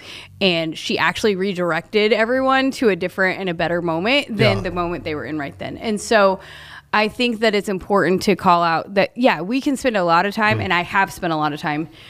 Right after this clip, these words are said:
Speaker 1: feeling bad about myself in moments I've gotten it wrong. But I think we have to point at some moments we did it right, and that will help us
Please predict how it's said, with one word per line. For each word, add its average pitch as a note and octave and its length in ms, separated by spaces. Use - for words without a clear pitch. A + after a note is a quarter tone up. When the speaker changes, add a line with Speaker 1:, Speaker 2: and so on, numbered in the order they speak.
Speaker 1:
feeling G3+ 400
bad F3 180
about F#3 160
myself G3 340
in G3+ 160
moments F3 300
I've D#3 120
gotten C3 220
it A#2+ 40
wrong. E3 400
But - 100
I G3+ 60
think A#3 160
we A3+ 60
have G3+ 140
to E3+ 220
point A#3+ 220
at G#3+ 100
some A#3 120
moments A3 280
we A3 80
did F#3 160
it - 80
right, F3 380
and A3+ 120
that G#3+ 120
will G3+ 80
help G#3 260
us B3+ 460